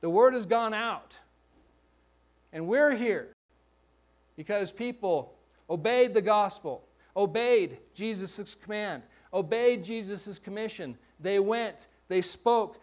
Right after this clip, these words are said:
they proclaimed, they exalted God with their voice. They exalted God with their obedience in their lives, with the message by the mission given through Jesus.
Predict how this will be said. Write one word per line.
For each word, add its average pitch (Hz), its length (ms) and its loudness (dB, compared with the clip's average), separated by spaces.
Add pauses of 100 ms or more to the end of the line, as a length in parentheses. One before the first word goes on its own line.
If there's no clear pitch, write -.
(120)
they 185 140 0
proclaimed, 208 720 -2 (260)
they 180 160 -4
exalted 196 560 2
God 208 300 2
with 180 180 -6
their 180 140 -6
voice. 185 360 -4
They 196 120 -2
exalted 202 500 0
God 196 320 2 (1000)
with 156 120 -10
their 180 140 -4
obedience 170 480 -2
in 165 60 -10
their 156 120 -6
lives, 143 600 -4 (960)
with 135 160 -14
the 151 80 -8
message 147 640 -10 (2500)
by 131 120 -2
the 127 80 -4
mission 127 460 -8 (360)
given 117 320 -10 (320)
through 113 140 -14
Jesus. 113 640 -14